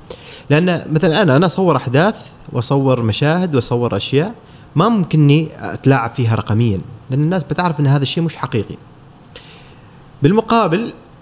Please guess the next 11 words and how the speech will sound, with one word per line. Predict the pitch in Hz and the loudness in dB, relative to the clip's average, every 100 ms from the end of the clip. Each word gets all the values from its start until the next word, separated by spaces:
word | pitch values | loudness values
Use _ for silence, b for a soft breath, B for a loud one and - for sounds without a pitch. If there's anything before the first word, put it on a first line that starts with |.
| - - - | -20 -20 -14
في، | - 208 226 - 117 | 0 4 4 2 -4
في | 151 127 | 0 2
عالم | 110 160 190 165 156 - | 2 0 2 2 0 -4
تصوير، | 113 131 123 139 156 | -4 2 4 4 0
في | - | -6
عال-، | 110 135 - | -4 -2 -4
يعني | 113 113 123 165 | -4 0 0 0
اللي | 131 117 | -2 0
هو | 143 | 0
العالم | 131 110 127 127 | 0 -2 -2 0
الفني، | 107 - 127 117 151 | -2 0 2 4 2